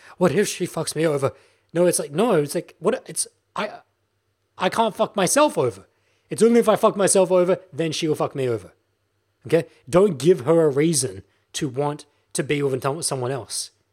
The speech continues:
as a result of you not providing what she needed, right? As human beings, we all have a certain taste for variety, right? Everyone relies on a scale, though. Just go into two, two different books.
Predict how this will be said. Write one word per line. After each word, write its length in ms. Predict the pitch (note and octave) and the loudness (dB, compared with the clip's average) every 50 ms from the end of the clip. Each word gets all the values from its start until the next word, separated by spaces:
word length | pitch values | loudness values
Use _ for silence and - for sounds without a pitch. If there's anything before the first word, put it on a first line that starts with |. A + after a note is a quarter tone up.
| _ _ _ _ _ _ _ _ _ _ _ _ _ _ _ _ _ _ _ _ _ _ _ _ - | _ _ _ _ _ _ _ _ _ _ _ _ _ _ _ _ _ _ _ _ _ _ _ _ -2
as 220 | - E3+ E3+ D3+ D3 | 0 0 0 2 2
a 60 | E3 | 2
result 480 | D3+ C#3+ C#3 B2+ C#3+ E3 C#3+ C#3+ D3 - _ _ - | 2 4 4 4 4 4 4 2 -2 -6 _ _ -6
of 140 | C3+ B2 | -6 -6
you 160 | A#2+ C3 D3+ D#3 | -4 -2 -2 0
not 180 | D3+ D3+ C#3+ | 0 -2 -2
providing 500 | - - C3+ C3 C3+ C3+ C3+ C3 B2+ B2 | -4 -4 -2 -2 -2 -2 -2 -2 -2 -4
what 140 | B2 C#3 C3+ | -4 -6 -6
she 200 | - - C#3+ B2 | -6 -4 -4 0
needed, 340 | B2+ C#3+ C#3 - - - _ _ _ _ _ _ _ _ _ - | 0 0 0 0 -2 -10 _ _ _ _ _ _ _ _ _ -8
right? 200 | A#2 B2 D3 - _ _ _ - | -8 -8 -8 -8 _ _ _ -8
As 140 | C3+ B2 - | -4 -2 2
human 220 | E3+ F3 F#3 E3+ | 2 4 4 4
beings, 380 | C#3+ C3 A#2+ C#3 F#3+ A3+ - - _ _ _ _ _ | 2 2 2 2 0 0 -2 -4 _ _ _ _ _
we 140 | - C3 G#3+ - _ | -8 -8 -8 -8 _
all 280 | - C#3+ D3+ D#3+ D#3+ D3+ | -4 2 2 4 4 4
have 140 | C3+ D3 C#3 | 2 0 0
a 60 | C#3 | -2
certain 340 | - - D#3 C#3 B2+ B2 A#2+ | -2 -2 -2 -2 -2 -4 -6
taste 400 | - - B2+ A#2 A2+ - - - _ | -6 -4 -4 -2 -4 -4 -6 -10 _
for 120 | - C3 | -14 -8
variety, 520 | A#2 A#2+ A#2 A2+ A2 A2 A#2 C3 E3 F3+ E3+ _ _ _ _ _ _ _ _ _ | -4 -2 0 2 2 2 2 0 -2 -2 -4 _ _ _ _ _ _ _ _ _
right? 240 | - G#2+ A#2 F3+ - _ _ _ _ | -12 -10 -10 -10 -12 _ _ _ _
Everyone 540 | - C#3 B2 C#3 C#3+ C#3 C#3 C#3 C#3+ C#3 | -8 -4 0 0 0 2 2 0 0 -2
relies 400 | B2 D#3+ F3 C#3 B2+ A#2+ A#2 A#2+ | -4 -6 -6 -4 -2 -2 -2 -4
on 80 | C3+ C#3 | -4 -4
a 40 | C#3 | -4
scale, 340 | - - - G3+ G#3 F3 C3 | -4 -4 -2 -2 0 0 -2
though. 200 | G2+ G2+ F2+ - _ _ _ _ _ _ | -2 -6 -16 -18 _ _ _ _ _ _
Just 180 | - - - | -18 -14 -8
go 140 | - C3 B2+ | -6 -4 -4
into 480 | C3 C3+ B2+ - D3 C#3 C#3 C#3 C#3+ - _ _ _ - - _ _ - | -4 -4 -2 0 2 2 2 2 0 -4 _ _ _ -20 -20 _ _ -10
two, 180 | - E3+ D3 C#3+ | -6 -6 -6 -6
two 200 | D#3 - - E3+ | -6 -4 -2 -2
different 240 | D#3 D3+ D#3 D3+ C3+ | -2 0 -2 0 2
books. 360 | C3+ B2 G#2+ - - - - | 2 2 2 0 -2 -2 -4